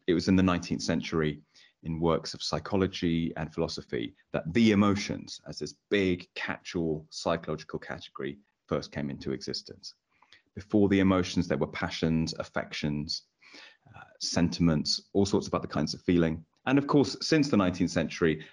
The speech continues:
our categories have continued to change, but with this huge, great monolithic thing called the emotions, uh, in the middle. And one of the things that I've tried to get clear about in my own mind and which I've written about is what is the difference between these words, a passion, an affection, an emotion,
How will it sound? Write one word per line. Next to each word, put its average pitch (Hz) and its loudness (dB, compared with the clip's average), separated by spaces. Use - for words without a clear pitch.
our 73 -4
categories 78 -4
have - -6
continued 82 4
to - -12
change, 65 -10
but - -2
with 87 2
this - 0
huge, 123 6
great 104 4
monolithic 104 2
thing 80 0
called 78 -2
the 82 2
emotions, 78 -4
uh, - -6
in 80 -4
the 76 -2
middle. 67 -8
And 92 6
one 110 6
of 101 4
the - 0
things 92 2
that - 0
I've 101 0
tried 82 0
to 73 0
get 73 0
clear 82 0
about 71 0
in 64 0
my 85 2
own 117 4
mind 73 4
and 71 -2
which - -6
I've 73 0
written 90 4
about 73 0
is 78 0
what - -2
is - -6
the 85 -8
difference 78 -2
between - -2
these 78 -2
words, 73 0
a - -12
passion, 80 -6
an 76 -8
affection, - -4
an 76 -4
emotion, 73 -2